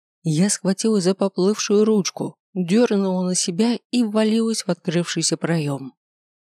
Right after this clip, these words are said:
По спине меня силой ударила грубо сколоченная деревянная створка. Стих шум голосов, и десятки грубых мужских лиц повернулись в мою сторону. Со стоном отчаяния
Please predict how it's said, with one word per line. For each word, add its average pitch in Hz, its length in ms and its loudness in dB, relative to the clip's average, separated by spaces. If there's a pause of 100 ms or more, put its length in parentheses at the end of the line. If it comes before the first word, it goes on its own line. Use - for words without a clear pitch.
(800)
По 160 80 0
спине 170 460 0
меня 185 260 2
силой 214 480 -2
ударила 165 460 2
грубо 165 420 -2
сколоченная 165 720 0
деревянная 160 640 -2
створка. 156 800 -4 (680)
Стих - 460 -4
шум 214 320 -4
голосов, 196 640 -2 (400)
и 180 120 0
десятки 175 520 -2
грубых 180 540 0
мужских 170 600 -4
лиц 180 320 -2
повернулись 175 680 -2
в - 20 -6
мою 175 240 0
сторону. 156 680 -2 (920)
Со - 280 -4
стоном 208 560 2
отчаяния 180 920 0